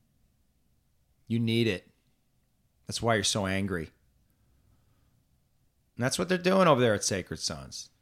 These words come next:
They're rebuilding men. It's beautiful. It's what's needed. And it's loving, it's tender, it's compassionate,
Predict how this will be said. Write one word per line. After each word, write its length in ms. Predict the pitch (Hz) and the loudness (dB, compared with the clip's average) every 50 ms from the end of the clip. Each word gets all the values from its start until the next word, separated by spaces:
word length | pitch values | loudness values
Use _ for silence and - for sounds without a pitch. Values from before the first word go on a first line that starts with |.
| - - | -20 -18
They're 80 | 92 90 | -10 -4
rebuilding 680 | 104 113 131 120 107 127 123 127 127 127 127 127 120 | -2 -2 0 2 2 4 4 4 4 2 0 0 0
men. 320 | 120 117 117 113 104 85 - _ _ _ _ _ _ _ _ _ _ _ _ _ _ _ _ _ _ _ _ _ _ _ _ _ _ _ _ _ _ | 2 2 2 0 -2 -4 -10 _ _ _ _ _ _ _ _ _ _ _ _ _ _ _ _ _ _ _ _ _ _ _ _ _ _ _ _ _ _
It's 80 | - _ | -20 _
beautiful. 480 | - 117 120 127 131 120 - - - - _ _ _ _ _ _ _ _ _ _ _ _ _ _ _ _ | -2 2 2 2 2 0 -2 -10 -14 -16 _ _ _ _ _ _ _ _ _ _ _ _ _ _ _ _
It's 120 | - - | -14 -8
what's 220 | 117 117 - - | -6 -6 -4 -4
needed. 420 | - 117 113 117 113 110 104 - - _ _ _ _ _ _ _ _ _ _ _ _ _ _ _ _ _ _ _ _ _ _ _ _ _ _ _ _ _ _ _ _ _ _ _ _ _ _ _ _ _ _ _ _ _ _ _ _ - - | -2 -2 0 0 0 -2 -4 -8 -14 _ _ _ _ _ _ _ _ _ _ _ _ _ _ _ _ _ _ _ _ _ _ _ _ _ _ _ _ _ _ _ _ _ _ _ _ _ _ _ _ _ _ _ _ _ _ _ _ -10 -6
And 120 | 120 117 113 | -4 -4 -4
it's 160 | - - 113 | -4 -4 0
loving, 380 | 117 117 123 135 135 143 135 | 4 4 4 4 4 2 2
it's 180 | 117 104 - - | 0 -2 -4 -4
tender, 360 | - - 123 123 127 123 123 117 | -2 0 0 0 2 2 2 0
it's 100 | - - | 0 -2
compassionate, 840 | - 104 - - - 98 101 113 120 - - 127 127 120 120 - | -6 -4 -2 -2 -2 0 2 2 2 2 0 0 0 0 -2 -2